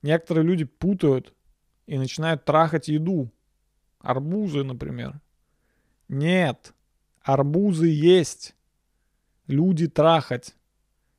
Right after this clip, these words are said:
И людей есть тоже не надо. Тоже не, в эту сторону тоже не путайте. Вот.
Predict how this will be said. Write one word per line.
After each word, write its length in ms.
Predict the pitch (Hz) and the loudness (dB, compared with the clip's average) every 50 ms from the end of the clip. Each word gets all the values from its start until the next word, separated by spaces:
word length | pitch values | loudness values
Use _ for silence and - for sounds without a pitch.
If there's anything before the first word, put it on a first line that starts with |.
| _ _ _ _ _ _ _ _ _ | _ _ _ _ _ _ _ _ _
И 80 | 143 | 2
людей 400 | 143 151 151 143 143 190 202 208 | 4 4 2 4 4 2 2 4
есть 320 | 180 165 180 180 170 - - | 2 4 4 4 4 2 0
тоже 240 | - 190 185 170 170 | 2 2 2 2 2
не 140 | 160 156 | 0 -2
надо. 460 | 156 156 147 135 123 120 120 120 147 - _ _ | -2 -2 -2 -2 -2 -4 -6 -8 -10 -14 _ _
Тоже 420 | - 156 156 147 139 135 131 127 | 0 0 2 2 0 -2 -2 -4
не, 260 | 127 131 135 139 147 | -4 -6 -6 -6 -6
в 120 | 147 135 156 | -2 0 0
эту 180 | 175 175 170 | 2 0 0
сторону 300 | 143 - 175 170 170 165 | -6 -2 -2 -2 -2 -2
тоже 180 | 151 180 165 165 | -2 -2 -2 -2
не 100 | 160 151 | -4 -6
путайте. 520 | 135 - 160 139 - 135 - - - - - _ - - - - - - - - - - - - - - - - - - _ _ _ _ _ _ _ _ _ _ _ _ _ _ - - - - - - - - - - _ _ _ _ _ _ _ _ _ _ _ _ _ _ _ _ _ _ _ _ - - _ _ _ _ _ _ _ _ _ _ - - - - - - - - - - _ _ - _ - - - - - - | -4 -6 -8 -8 -8 -14 -16 -16 -18 -18 -18 _ -20 -20 -20 -20 -20 -20 -20 -20 -20 -20 -18 -16 -16 -16 -16 -20 -20 -20 _ _ _ _ _ _ _ _ _ _ _ _ _ _ -20 -20 -20 -20 -20 -20 -20 -20 -20 -20 _ _ _ _ _ _ _ _ _ _ _ _ _ _ _ _ _ _ _ _ -20 -20 _ _ _ _ _ _ _ _ _ _ -20 -20 -20 -20 -20 -20 -20 -20 -20 -20 _ _ -20 _ -16 -16 -16 -16 -8 -2
Вот. 460 | 165 165 202 247 269 226 - - - | 2 4 6 8 8 8 6 6 -4